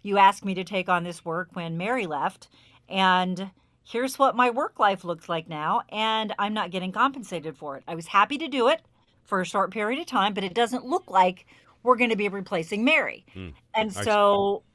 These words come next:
Speaker 1: can we talk about a, a salary increase?
Speaker 2: We're speaking with Julie Bauke, career expert known as Julie on the Job, and we're talking about these quiet promotions where you get dumped with extra work because some folks got laid off. So you, you made a point about, "Okay, I did this for a short time."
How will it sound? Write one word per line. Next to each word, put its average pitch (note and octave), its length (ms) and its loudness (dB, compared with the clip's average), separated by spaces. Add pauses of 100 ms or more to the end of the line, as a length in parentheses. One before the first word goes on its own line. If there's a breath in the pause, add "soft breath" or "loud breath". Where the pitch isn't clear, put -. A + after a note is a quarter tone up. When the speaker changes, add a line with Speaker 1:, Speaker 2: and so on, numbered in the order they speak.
(120)
Speaker 1:
can G3+ 160 -4
we A3+ 100 -6
talk F#3+ 240 -2
about F#3+ 300 2
a, F#3+ 100 -6 (300)
a - 40 -10
salary D#4+ 320 0
increase? - 380 -14 (180)
Speaker 2:
We're D#2+ 60 -18
speaking E2+ 260 -12
with D#2+ 120 -10
Julie F2 260 -8
Bauke, F2 480 -8
career C3+ 300 -4
expert B2+ 400 -8
known A#2+ 180 -4
as G#2+ 140 -8
Julie B2+ 400 -8
on A2+ 180 -4
the G#2 80 -6
Job, G#2+ 300 -6
and G2+ 100 -8
we're G2 60 -6
talking G#2+ 320 -6
about G2+ 240 -4
these F#2+ 180 -10
quiet A#2+ 560 -8
promotions G#2 720 -6
where G2+ 80 -8
you F#2 100 -8
get F2 160 -8 (400 soft breath)
dumped B2+ 260 -4
with A2 140 -4
extra A#2 340 -6
work G#2+ 300 -4
because G2 280 -8
some G#2 180 -8
folks A2 300 -6
got G2 200 -6
laid F#2+ 240 -6
off. F#2+ 180 -6 (320 soft breath)
So C#3 300 -6
you, C3+ 160 -10
you C3+ 180 -8
made D#3+ 140 -4
a C#3 60 -2
point E3 220 -4
about, A#2+ 240 -4
"Okay, C3 220 -4
I B2 60 -2
did C3+ 140 -6
this B2+ 100 -4
for B2+ 160 -4
a - 20 -6
short B2+ 260 -4
time." A#2 220 -2